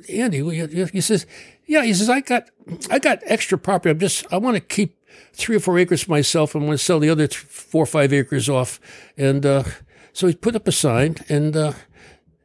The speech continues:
well, within, uh, within a month, I bought it.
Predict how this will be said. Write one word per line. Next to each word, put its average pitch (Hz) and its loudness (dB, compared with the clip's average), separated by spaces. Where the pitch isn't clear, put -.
well, 226 -4
within, 220 -2
uh, 185 -2
within 214 2
a 226 2
month, 233 2
I 185 2
bought 190 0
it. - -14